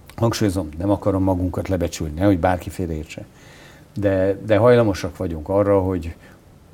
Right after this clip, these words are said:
többet hiszünk magunkról, mint amire képesek vagyunk. És szerintem, hogyha van egy reális világnézetünk, akkor, akkor a, nekünk is még, az utánunk jövő nemzedéknek pedig igazán szép évek néznek elébe.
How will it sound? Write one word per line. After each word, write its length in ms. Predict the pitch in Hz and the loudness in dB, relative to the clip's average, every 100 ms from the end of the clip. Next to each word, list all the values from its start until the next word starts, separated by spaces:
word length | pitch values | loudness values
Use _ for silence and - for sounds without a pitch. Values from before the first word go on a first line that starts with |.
| - - - | -20 -20 0
többet 300 | 127 95 - | 2 4 0
hiszünk 360 | 98 - 90 76 | -2 -4 -6 -4
magunkról, 520 | 92 92 92 - 92 | -2 -2 -2 0 0
mint 280 | 92 85 92 | 0 -2 -2
amire 600 | 85 87 85 85 80 78 | -2 -2 -4 -6 -6 -8
képesek 520 | - 80 67 - - | -8 -6 -6 -10 -10
vagyunk. 360 | - 71 65 - - - - - - - | -12 -14 -14 -20 -20 -20 -20 -20 -20 -8
És 120 | 107 | -4
szerintem, 460 | - 147 123 117 110 | 2 2 2 0 0
hogyha 260 | 101 98 | 0 0
van 180 | 98 117 | 0 2
egy 240 | 104 92 101 | 2 0 -2
reális 560 | 107 120 113 95 87 - | 2 2 4 2 -2 -6
világnézetünk, 1080 | 92 85 85 85 82 98 123 131 151 - - - - - - - - - | -6 -4 -6 -6 -6 -4 -2 -2 -2 -6 -20 -20 -20 -20 -20 -20 -14 -4
akkor, 840 | 95 - - 95 92 92 90 90 80 - | -4 -4 -4 -2 0 -2 -2 -6 -10 -14
akkor 520 | - 87 - - 95 90 | -8 -8 -6 -2 0 0
a, 640 | 92 87 90 - 87 80 - - - | 0 0 -4 -4 -6 -6 -10 -20 -8
nekünk 540 | 98 113 - 123 110 | -2 -2 0 0 0
is 320 | 135 156 - - | 0 -2 -4 -6
még, 440 | 98 110 139 139 - - - - - | 0 0 0 -6 -18 -20 -20 -20 -14
az 480 | - 87 85 80 87 | -6 -4 -4 -4 -6
utánunk 420 | 127 123 107 87 | -2 0 0 0
jövő 240 | 104 92 87 | 0 0 0
nemzedéknek 680 | 107 92 104 95 90 92 82 | -2 0 0 0 -2 -6 -4
pedig 400 | 87 82 80 - | -4 -4 -6 -8
igazán 400 | 95 80 82 76 | -6 -6 -6 -6
szép 320 | - 90 - | -6 -6 -6
évek 340 | 80 71 73 | -8 -8 -8
néznek 400 | 78 69 69 69 | -8 -8 -10 -10
elébe. 460 | 67 60 58 60 | -8 -8 -10 -14